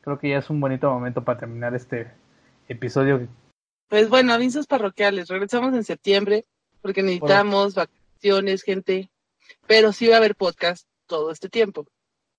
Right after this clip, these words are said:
Speaker 1: Exactamente. Además, eh, yo voy a estar, y te voy a invitar también, yo, este, yo creo que la próxima semana, güey. Vamos a estar los viernes con nosotros las doñas en,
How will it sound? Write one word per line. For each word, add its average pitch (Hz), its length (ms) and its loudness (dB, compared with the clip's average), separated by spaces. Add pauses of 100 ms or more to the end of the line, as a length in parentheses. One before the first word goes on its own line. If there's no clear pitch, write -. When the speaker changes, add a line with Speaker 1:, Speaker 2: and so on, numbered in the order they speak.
Speaker 1:
Exactamente. 127 920 -4
Además, 185 760 0 (540)
eh, 143 840 -2 (120)
yo 160 280 -2
voy 165 180 0
a 151 40 0
estar, 165 480 0
y 139 80 -8
te - 80 -8
voy 139 100 -2
a 156 40 -2
invitar 127 380 -4
también, 131 400 -4
yo, 139 80 -14 (160)
este, 123 360 -14 (280)
yo 131 80 -6
creo 131 120 -4
que 135 80 -2
la 113 100 -8
próxima 117 320 -8
semana, 117 400 -10
güey. 123 160 -10 (680)
Vamos 208 360 4
a 170 40 -14
estar 214 520 4
los 180 480 -4 (400)
viernes 190 520 -2
con 185 340 -2
nosotros 165 420 -4
las 120 200 -4
doñas 143 480 -2 (100)
en, 165 540 0